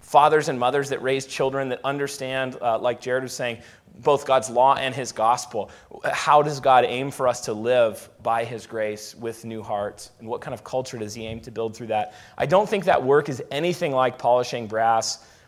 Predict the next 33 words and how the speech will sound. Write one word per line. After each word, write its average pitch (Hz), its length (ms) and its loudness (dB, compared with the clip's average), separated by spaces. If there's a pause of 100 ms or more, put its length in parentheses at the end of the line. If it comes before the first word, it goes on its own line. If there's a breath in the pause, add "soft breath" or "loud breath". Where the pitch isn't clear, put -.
on 120 160 -2
the 117 80 0
Titanic 117 640 -2
with 113 240 -4
the 113 120 0
iceberg 110 580 -2
on 110 140 -2
the 104 60 -8
horizon. 98 580 -4 (560 soft breath)
Right? 120 220 4
That, 131 160 6
that, 139 160 4
that's 139 200 0
kind 165 220 -4
of 151 60 4
a 147 80 6
popular 147 540 0
view 143 200 -2
of 135 80 0
Christian 139 320 -6
culture 147 340 2
and 120 100 -2
history, 156 580 -2 (320 loud breath)
that 147 360 2
basically 196 500 4
all 196 200 12
we're 180 120 6
doing 190 320 4
here 151 260 6
is 143 100 2
we're 151 140 4
really 185 460 6
just, 147 480 -2